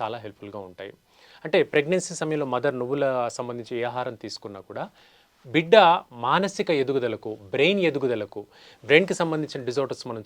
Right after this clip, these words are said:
చూస్తూ ఉంటాం. బుద్ధిమాంద్యతని, ఎదుగుదలలో లోపాలని, మాట స్పష్టంగా రాకపోవడమని, వినికిడి శక్తి తక్కువగా ఉండడమని, లేదా తల పెద్దగా ఉండడము, శరీరం సైజ్ చిన్నగా ఉండడం, ఇలాంటి అబ్‌నార్మాలిటీస్ రాకుండా కూడా మనకు నువ్వుల పొడి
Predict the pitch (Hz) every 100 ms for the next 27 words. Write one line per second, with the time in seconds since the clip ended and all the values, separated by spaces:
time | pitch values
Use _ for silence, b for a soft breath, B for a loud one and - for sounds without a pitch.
0 | 113 - 113 98 107 110 113 113 120 117
1 | 107 104 104 101 110 B B B 131 127
2 | 143 127 117 107 110 110 107 101 104 107
3 | B B 120 117 135 135 123 101 - 117
4 | - 131 113 104 107 117 113 104 104 104
5 | 104 b b 123 147 156 139 - - 120
6 | 113 - 127 120 110 104 101 104 104 110
7 | B B - 160 160 135 139 143 127 123
8 | 127 120 110 107 104 107 - 139 131 120
9 | 123 113 - 131 117 110 107 107 180 190
10 | 180 160 147 - B B 135 143 196 190
11 | 180 160 156 156 147 160 143 143 147 139
12 | 117 117 113 117 113 123 117 123